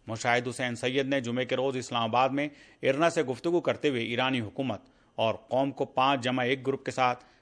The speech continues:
حتمی معاہدے کے فریم ورک پر اتفاق کرنے کی مبارکباد پیش کی۔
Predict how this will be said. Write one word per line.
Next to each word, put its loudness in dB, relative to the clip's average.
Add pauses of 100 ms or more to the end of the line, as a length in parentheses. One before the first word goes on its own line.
(120)
حتمی -2
معاہدے 0
کے -4
فریم -2
ورک -2
پر 0
اتفاق -2
کرنے -4
کی -8
مبارکباد 0
پیش -10
کی۔ -14